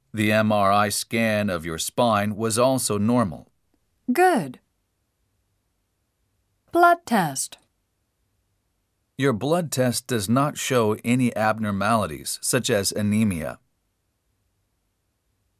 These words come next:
Speaker 2: Explaining the diagnosis.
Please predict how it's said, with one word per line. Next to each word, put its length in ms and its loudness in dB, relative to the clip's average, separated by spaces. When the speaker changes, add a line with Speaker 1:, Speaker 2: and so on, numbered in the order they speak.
Speaker 2:
Explaining 760 -2
the 180 -2
diagnosis. 1000 0